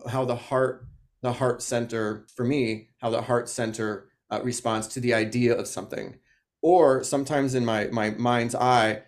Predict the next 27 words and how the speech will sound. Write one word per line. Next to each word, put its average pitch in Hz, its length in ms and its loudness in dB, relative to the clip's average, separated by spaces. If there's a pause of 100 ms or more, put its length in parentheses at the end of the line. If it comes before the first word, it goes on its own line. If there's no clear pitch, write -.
(140)
there's 120 280 -2
just 120 120 -10
sort 120 140 0
of, 113 80 -4
like, 110 180 0
this, - 340 -6
this, 107 320 -8
this 107 220 -6
haze, 110 500 -2
this, - 340 -8
this, 101 320 -8 (260)
this - 260 -8
weighted, 120 480 0
dense 107 400 -2
fog 107 600 2 (300)
that 107 280 2
says 104 240 -2
that 104 160 -4
this, 107 200 -6
this - 180 -10
path 104 320 -4
is 101 140 -10
just - 340 -10
clear. 117 500 0 (260)
Or 113 200 2
there's 107 240 -2
that 104 340 2